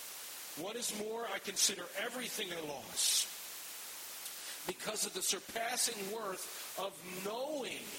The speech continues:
Christ Jesus my Lord, for whose sake I have lost all things. I consider them garbage." What's the good old King James word? Dung. That's what I consider those things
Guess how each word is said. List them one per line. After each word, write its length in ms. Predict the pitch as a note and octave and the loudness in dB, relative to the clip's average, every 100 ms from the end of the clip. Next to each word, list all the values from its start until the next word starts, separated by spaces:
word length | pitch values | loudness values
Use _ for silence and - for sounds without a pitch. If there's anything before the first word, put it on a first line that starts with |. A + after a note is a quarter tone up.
| - - - - - | -6 -6 -6 -6 -2
Christ 380 | G3 F#3 - | 0 4 4
Jesus 480 | - F3+ D#3 C3+ - | 6 4 4 6 4
my 80 | C#3 | 4
Lord, 420 | C3 A#2+ A#2 G#2 - - - - - - | -2 -2 -4 -4 -6 -6 -6 -6 -6 -4
for 140 | F3+ D#3 A3+ | -4 -4 -4
whose 160 | C#4+ - | 2 6
sake 360 | - G#3+ G#3+ - - - | 8 6 0 -4 -8 -2
I 100 | F#3+ | -2
have 200 | G3 F#3+ F3+ | 0 -2 0
lost 260 | F#3+ F#3 - - F3+ | -2 -2 -4 -4 0
all 560 | G#3 A3 G#3+ G#3+ G#3 G#3 G#3 - - | 2 2 0 0 0 -2 -4 -4 -2
things. 920 | A3 G3 D3+ A#2 - - - - - - - - - - - - - | 0 2 0 -2 -6 -2 4 6 6 4 -4 -8 -8 -8 -8 -8 -4
I 220 | F3+ G#3+ B3+ | 0 0 -2
consider 600 | B3 A3+ - - B3+ C4 A#3+ | -2 6 10 10 8 0 -2
them 200 | A3+ G#3+ G#3+ - | -2 -2 -4 -4
garbage." 800 | G#3+ A3+ G3 E3+ B2 - - - | -2 -2 -2 -2 -2 0 0 0
What's 180 | G3 - | 0 0
the 80 | F#3+ | 0
good 160 | F#3+ | -2
old 160 | F#3+ F#3 - | -2 -2 -4
King 120 | G3 F3 | -6 -2
James 380 | G3 F#3+ F#3 E3 | 0 0 0 0
word? 380 | D#3+ C#3 B2 - - - - - - | 0 -2 -2 -4 -6 -6 -6 -6 -4
Dung. 360 | F3+ A3 A#3 G#3 D#3 A#2+ G2 - - - - - - - - - - - - - - - - | -2 0 0 -2 -4 -4 -4 -6 -6 -6 -6 -6 -6 -6 -6 -6 -6 -6 -6 -6 -6 -8 -2
That's 300 | G3+ A#3+ - | 0 0 0
what 140 | A3 G#3+ | 0 0
I 80 | |
consider 580 | G3+ G3 F#3 - C4 B3+ | -2 2 6 8 6 2
those 280 | G#3 G3 - | -2 2 2
things 260 | G3+ F#3+ | 2 0